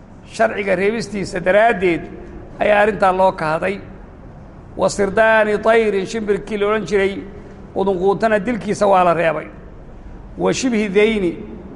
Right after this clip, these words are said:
sirdaanka iyo difdaca wixii shabbahaana dilkooda waa la reebay.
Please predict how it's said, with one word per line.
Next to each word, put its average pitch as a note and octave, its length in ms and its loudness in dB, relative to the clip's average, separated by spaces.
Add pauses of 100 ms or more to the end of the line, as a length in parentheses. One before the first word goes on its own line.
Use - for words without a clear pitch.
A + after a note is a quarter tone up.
(160)
sirdaanka G#3 640 0
iyo G3+ 180 0
difdaca F#3+ 460 2
wixii G#3+ 240 -2
shabbahaana G3+ 520 2
dilkooda G3 380 0
waa F#3+ 180 4
la F3+ 100 4
reebay. E3 300 -2